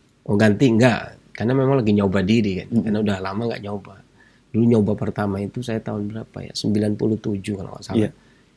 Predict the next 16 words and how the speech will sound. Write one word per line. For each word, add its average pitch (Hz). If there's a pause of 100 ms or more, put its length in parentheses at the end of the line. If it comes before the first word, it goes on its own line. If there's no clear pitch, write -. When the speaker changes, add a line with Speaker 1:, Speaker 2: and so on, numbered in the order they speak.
(120)
Speaker 1:
Itu 98
kegiatan 98
di 95
full, -
sering 95
rapat, 95 (180)
muntah 98
darah 95
juga. 92 (180)
Muntah 104
darah 95
itu 92
dari 107
jam 98 (680)
tiga 107
sampai 120